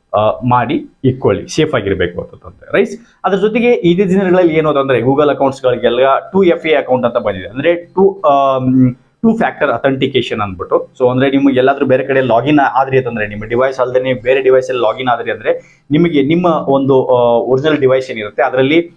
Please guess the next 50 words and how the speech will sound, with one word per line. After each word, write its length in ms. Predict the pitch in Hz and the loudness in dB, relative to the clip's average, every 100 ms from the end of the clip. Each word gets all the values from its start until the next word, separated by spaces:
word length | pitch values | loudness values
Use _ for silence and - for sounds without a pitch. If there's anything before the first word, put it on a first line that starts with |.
| _ _ - | _ _ -2
ಟೂ 220 | 226 233 | -2 0
ಫ್ಯಾ-, 160 | 196 147 | 0 2
ಆ, 840 | 156 151 147 135 135 131 127 120 | 4 4 2 2 2 2 0 0
ಫ್ಯಾಕ್ಟರ್ 340 | 147 147 151 | -2 -4 -2
ಅಥೆಂಟಿಕೇಶನ್‌ಗೆ 680 | 131 139 143 147 120 131 131 | -2 -4 -8 -6 -4 0 0
ಒಂದು 180 | 123 110 | 0 -2
ಮೆಸೇಜ್ 280 | 110 135 107 | -2 -4 -2
ಬರುತ್ತೆ. 320 | 92 87 - - 120 | -6 -8 -16 -8 -4
ಅಂದ್ರೆ 180 | 131 | 0
ಅಲ್ಲಿ 220 | 131 131 131 | 0 2 2
ನೀವು 180 | 131 | 2
ಓಕೆ 280 | 127 127 170 | 2 2 0
ಕೊಡೋವರೆಗೂ 440 | 170 147 139 135 165 | 0 2 2 2 0
ಅಲ್ಲಿ 280 | 139 127 | 0 -2
ಬೇರೆ 200 | 123 143 | 0 0
ಡಿವೈಸ್ 320 | 151 131 123 131 | 2 0 0 -2
ಅಲ್ಲಿ 140 | 156 | 0
ಲಾಗಿನ್ 340 | 127 110 131 | 0 2 2
ಆಗೋದಿಲ್ಲ 380 | 117 104 101 98 | 0 -2 -6 -6
ಅದು. 260 | 92 92 _ _ _ _ _ | -6 -8 _ _ _ _ _
So 100 | 170 170 | -2 0
ಅದನ್ನ 260 | 175 220 196 | 0 0 0
ನೀವು 220 | 175 170 | 0 2
ಎಲ್ಲ 240 | 135 143 | 2 0
ಡಿವೈಸ್ 400 | 143 131 131 131 | 2 4 2 2
ಅಲ್ಲಿ 240 | 131 151 147 | 0 0 0
ಆನ್ 220 | 110 117 | 0 2
ಮಾಡಿ 180 | 120 120 | 0 -2
ಇಟ್ಕೊಳ್ಳಿ. 560 | - 139 165 - - _ _ 175 | 0 2 2 -2 -14 _ _ -2
So 80 | |
ಅದು 140 | 170 165 | 0 2
ಹೇಗೆ 260 | 170 196 | 2 2
ಆನ್ 240 | 165 160 170 | 0 0 0
ಮಾಡೋದು 240 | 165 160 | 0 0
ನಿಮ್ಗೆ 180 | 160 143 | 2 2
ಗೊತ್ತಿಲ್ಲ 300 | 131 127 147 | 2 2 2
ಅಂತಂದ್ರೆ 280 | 143 139 143 | 0 0 2
ನೀವು 200 | 135 131 | 0 0
ಕಾಮೆಂಟ್ 360 | 120 131 135 | 0 -2 0
ಅಲ್ಲಿ 240 | 139 139 143 | 0 0 0
ಟೂ 340 | 143 170 170 | 2 2 2
ಎಫ್ 300 | 135 135 - | -2 -2 -4
ಎ 240 | 120 135 127 | -2 0 0
ಅಂತ 240 | 127 127 | -2 -2
ನೀವು 260 | 123 123 120 | 0 -2 -2
ಕಾಮೆಂಟ್ 360 | - 135 135 | -2 -4 -2
ಮಾಡಿದ್ರೆ 240 | 120 123 139 | -4 -2 -2
ನಾನು 200 | 120 113 | -2 -2
ಅದ್ರ 180 | 110 | -4
ಬಗ್ಗೆ 480 | 104 107 165 - _ | -4 -2 -4 -4 _